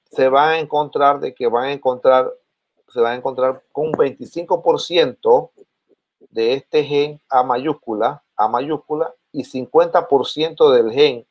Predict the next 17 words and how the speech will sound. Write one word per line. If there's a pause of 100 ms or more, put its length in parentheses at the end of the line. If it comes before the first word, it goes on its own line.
(280)
A
mayúscula,
A
minúscula, (320)
y
veinticinco
por
ciento
del
gen (360)
doble
A
minúscula. (1120)
Entonces
va
a
aparecer